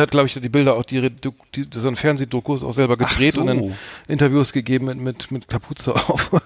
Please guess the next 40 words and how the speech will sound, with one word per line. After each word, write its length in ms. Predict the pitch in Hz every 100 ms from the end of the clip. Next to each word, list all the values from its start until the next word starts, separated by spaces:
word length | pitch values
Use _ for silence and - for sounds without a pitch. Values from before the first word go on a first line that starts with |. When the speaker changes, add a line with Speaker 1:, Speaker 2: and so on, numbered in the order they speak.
| 185 -
Speaker 1:
So, 240 | 165 202
ich 120 | 165
Speaker 2:
Der, 180 | - 135
du 100 | 123
meinst 200 | 160 170
Speaker 1:
hab 80 | 170
Speaker 2:
der, 100 | -
äh, 20 | 131
Relotius 760 | 135 143 190 - 240 285 -
oder 200 | 180 185
was? 200 | 208 -
Speaker 1:
Nee, 640 | 139 120 123 127 165 160 117
nee, 140 | 110
nee, 160 | 127 123
nee, 120 | 123
nee, 160 | 135
nee, 120 | 120 113
das 160 | 110 -
war 60 |
vor 140 | 113 120
zehn 240 | - 131
Speaker 2:
Nee. 100 | -
Speaker 1:
Jahren, 180 | 123 123
ich 100 | 107
weiß 140 | 113 113
es 120 | -
nicht 100 | 113
mehr 80 | 117
genau. 220 | 120 120 - -
Speaker 2:
Ja, 80 | 123
stimmt, 140 | 131 -
es 40 |
gab 80 | 185
noch 120 | 175
Speaker 1:
Der, 80 | -
Speaker 2:
mal 100 | 117
jemanden, 320 | 113 107 101
Speaker 1:
der, 100 | 123
Speaker 2:
das 80 | -
stimmt. 300 | 160 131